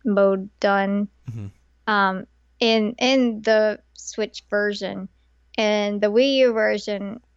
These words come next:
Speaker 1: it's pretty much, like, at least the first adventure map is pretty much maxed. The entirety of legend mode is maxed.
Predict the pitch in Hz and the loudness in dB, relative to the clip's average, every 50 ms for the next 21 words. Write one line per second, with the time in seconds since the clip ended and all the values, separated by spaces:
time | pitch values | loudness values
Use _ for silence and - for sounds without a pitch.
0 | _ - 233 - - - - 214 208 196 196 190 190 - - 190 190 190 190 - | _ -8 -8 -8 -8 -6 -4 -2 -2 -2 -2 -4 -8 -8 -6 -4 -2 -2 -4 -4
1 | - 180 - _ _ _ _ _ _ _ _ _ _ _ _ _ _ _ _ _ | -8 -12 -16 _ _ _ _ _ _ _ _ _ _ _ _ _ _ _ _ _
2 | _ _ _ _ _ _ _ _ _ _ _ _ _ _ _ _ _ _ _ _ | _ _ _ _ _ _ _ _ _ _ _ _ _ _ _ _ _ _ _ _
3 | - 226 220 220 240 285 311 302 - - - 262 247 - - 226 220 220 214 - | 0 0 2 4 4 4 2 0 -2 -4 -4 -4 -2 0 0 0 0 0 0 -2
4 | 240 226 214 226 226 226 - 247 226 226 226 226 226 226 - 220 208 - _ - | -2 -2 -2 -2 -4 -2 -2 -2 -2 0 0 0 0 -2 -4 -6 -12 -10 _ -8
5 | 208 202 202 202 202 - - - 202 196 196 196 196 202 196 - - - - _ | -6 -6 -6 -8 -10 -10 -6 -4 -4 -2 -2 -2 -2 -4 -6 -10 -16 -18 -20 _
6 | _ _ - 220 214 208 208 226 226 214 214 214 214 208 208 208 208 202 202 202 | _ _ -2 -2 0 0 0 -2 0 0 2 2 2 2 0 0 -2 -2 -2 -4
7 | 202 196 190 196 196 196 196 196 202 202 196 202 202 196 202 196 - 202 202 202 | -4 -4 -4 -4 -6 -4 -4 -2 0 2 2 2 2 2 0 -2 -2 0 0 0
8 | 196 196 196 196 202 - - - - - | 2 2 0 0 -2 -4 -8 -12 -14 -14